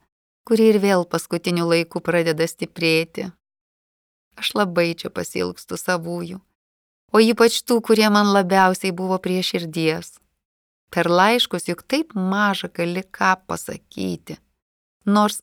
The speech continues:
aš ir bandau jums pasakoti savo nuotaikas, savo mintis ar šį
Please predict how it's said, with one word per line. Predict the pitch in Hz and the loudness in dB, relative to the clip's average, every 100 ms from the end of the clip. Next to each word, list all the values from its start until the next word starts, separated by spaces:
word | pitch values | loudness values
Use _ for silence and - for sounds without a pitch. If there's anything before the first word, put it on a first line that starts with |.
| - | -4
aš | 226 - | -4 0
ir | 214 | 0
bandau | 196 202 208 196 214 247 | 2 2 2 2 2 2
jums | 196 185 - | 0 -4 -2
pasakoti | 185 190 180 - - 160 - 170 | 0 0 0 -8 -8 -8 -8 -8
savo | - 175 170 | -4 -2 -2
nuotaikas, | 175 208 175 - 82 - - - _ _ _ _ - | -2 -2 -2 -4 -10 -12 -14 -18 _ _ _ _ -20
savo | - 196 190 | -2 0 2
mintis | 185 180 175 214 202 - _ _ _ _ - | 2 0 -2 -2 -4 -6 _ _ _ _ 0
ar | 202 | 0
šį | 202 - 214 | 2 0 0